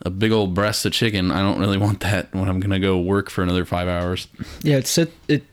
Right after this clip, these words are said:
Speaker 2: because of all the grease, it just sits so heavy in your stomach, and you just feel like shit for
Speaker 1: Right.
Speaker 2: the rest of the day. And I felt that to the max when I went
Speaker 1: <laughs>
Speaker 2: and, uh, split that bucket with my roommate.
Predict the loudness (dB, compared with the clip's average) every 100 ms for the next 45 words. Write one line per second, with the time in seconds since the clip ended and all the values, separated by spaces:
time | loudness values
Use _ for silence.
0 | -4 0 2 2 2 2 2 4 4 4
1 | 2 0 0 0 0 0 2 2 2 0
2 | 2 2 2 0 2 2 2 2 2 0
3 | -4 -2 2 4 2 0 -4 -6 -4 -2
4 | -2 -2 -2 -2 _ -20 -8 -2 0 0
5 | -2 -2 -2 -2 -2 0 2 0 -2 -16
6 | -20 -20 -6 -4 0 0 0 -2 0 2
7 | 2 2 -2 -6 -2 2 2 2 2 2
8 | -2 -6 -10 -2 2 2 2 2 0 -2
9 | -4 -2 -2 0 -2 0 -2 -2 -2 2
10 | 2 4 4 2 0